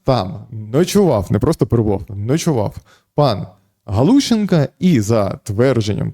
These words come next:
тої ж самої статті Української правди, буквально за пару хвилин до початку обшуку з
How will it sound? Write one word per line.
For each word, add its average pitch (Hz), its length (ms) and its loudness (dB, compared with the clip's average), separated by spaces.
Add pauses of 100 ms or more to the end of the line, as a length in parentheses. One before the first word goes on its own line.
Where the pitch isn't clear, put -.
тої 120 240 2
ж - 80 -10
самої 110 340 -4
статті - 480 -6
Української 101 500 -2
правди, 226 440 2
буквально 131 680 -2 (260)
за 107 320 -4 (260)
пару 107 260 0
хвилин 110 520 0
до 107 180 2
початку - 600 -2
обшуку 233 520 0 (220)
з 139 420 2